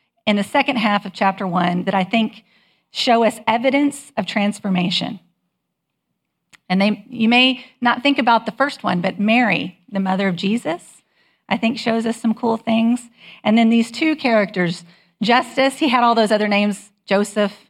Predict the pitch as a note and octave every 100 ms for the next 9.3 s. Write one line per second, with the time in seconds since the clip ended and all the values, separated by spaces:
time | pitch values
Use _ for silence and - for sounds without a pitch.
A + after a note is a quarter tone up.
0 | _ _ _ _ F3+ E3+ F#3 F#3+ G3 F#3+
1 | G3 - G3 F#3 F3 F3+ F3 F3+ F3 E3+
2 | F3 F3 F3 E3+ E3+ G3 E3+ F#3 F3+ -
3 | G3+ - _ _ _ _ - - - B3
4 | - - A#3+ - G3 F#3 F#3 F3+ E3+ F3
5 | F3 - - _ _ _ _ - A#3+ C#4
6 | - - G3 E3+ - - _ _ F#3 F3
7 | E3 - - - F3 F3+ F3 E3 - F#3
8 | G3 F3+ - F3 F3 E3+ - E3+ F#3 -
9 | - - -